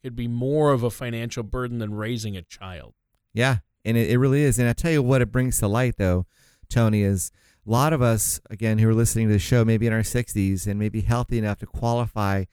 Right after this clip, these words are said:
Speaker 2: for your own long-term care plans. And it's something I highly recommend exploring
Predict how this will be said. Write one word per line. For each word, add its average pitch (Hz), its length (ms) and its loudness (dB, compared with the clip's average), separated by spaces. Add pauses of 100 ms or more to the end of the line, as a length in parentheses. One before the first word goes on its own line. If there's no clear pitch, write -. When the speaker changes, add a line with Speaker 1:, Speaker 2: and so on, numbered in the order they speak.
(400)
Speaker 2:
for 123 120 2
your 117 240 4
own 120 640 0
long-term 107 580 -2
care 101 260 -4
plans. 98 480 -4
And 107 120 -2
it's 98 80 -2
something 120 280 -2
I 107 60 2
highly 117 300 2
recommend 110 520 -2 (280)
exploring 113 840 -2